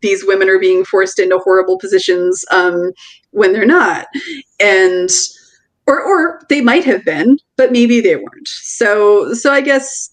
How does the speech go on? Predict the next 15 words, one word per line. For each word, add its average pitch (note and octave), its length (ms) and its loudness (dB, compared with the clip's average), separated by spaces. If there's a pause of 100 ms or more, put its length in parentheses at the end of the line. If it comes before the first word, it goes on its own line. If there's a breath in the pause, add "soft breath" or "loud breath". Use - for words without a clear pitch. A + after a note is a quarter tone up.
(380)
I A3+ 120 2
just A#3+ 160 0
wanna B3 140 0
encourage A3 400 -2
you G#3+ 240 -6 (100)
to G3+ 340 0
second G3+ 320 -2
guess F3 220 -2
that - 120 -4
kind D#3+ 200 -2
of - 80 -8
stuff - 320 -4
and G3 180 -2
think, F#3+ 300 0 (160)
"Huh, G#3 340 -2